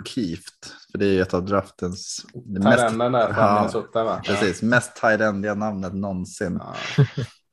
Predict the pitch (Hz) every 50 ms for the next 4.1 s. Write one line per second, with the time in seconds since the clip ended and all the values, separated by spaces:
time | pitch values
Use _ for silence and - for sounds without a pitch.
0 | _ _ _ _ _ _ - 95 92 90 90 151 147 143 139 123 127 139 123 -
1 | - 160 151 - - 175 165 170 - 131 127 123 120 117 - 135 - - - 107
2 | - - - - 131 131 131 143 139 123 123 113 113 - 131 131 135 123 135 151
3 | 139 123 123 120 110 107 107 107 107 - - 107 95 98 - - - 120 117 101
4 | 101 -